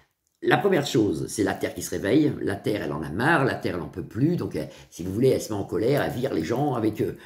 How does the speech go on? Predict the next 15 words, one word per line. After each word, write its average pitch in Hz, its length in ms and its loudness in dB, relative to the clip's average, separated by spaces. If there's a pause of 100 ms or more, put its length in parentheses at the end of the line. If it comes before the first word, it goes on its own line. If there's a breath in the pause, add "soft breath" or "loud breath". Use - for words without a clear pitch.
(160 loud breath)
des 117 80 -4
tremblements 101 360 0
de 85 100 -6
terre, 120 340 4
de 90 80 2
l'eau, 135 420 4
des 104 200 -2
inondations. 127 580 -2
Ça, 147 180 0
c'est 147 120 0
la 101 120 2
Terre 139 180 0
qu'on 104 120 -6
peut 104 120 -2
plus. - 220 -12